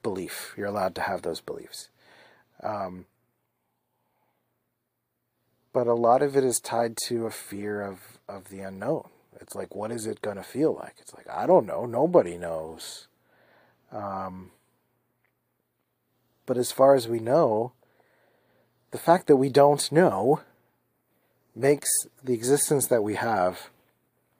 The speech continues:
that much more precious.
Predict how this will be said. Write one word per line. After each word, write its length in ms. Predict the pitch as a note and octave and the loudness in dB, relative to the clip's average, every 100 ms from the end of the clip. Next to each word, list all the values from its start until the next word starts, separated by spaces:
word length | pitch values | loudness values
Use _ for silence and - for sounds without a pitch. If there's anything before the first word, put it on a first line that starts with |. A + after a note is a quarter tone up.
| _ _ | _ _
that 180 | B2 A2+ | 0 0
much 240 | G#2+ A2 - | -2 -8 -10
more 480 | F#2+ F2 E2+ E2+ _ _ _ _ _ _ _ _ _ _ | -8 -6 -8 -10 _ _ _ _ _ _ _ _ _ _
precious. 720 | A#2 A2 - D3 - - - | -6 -4 -2 -2 -2 -8 -12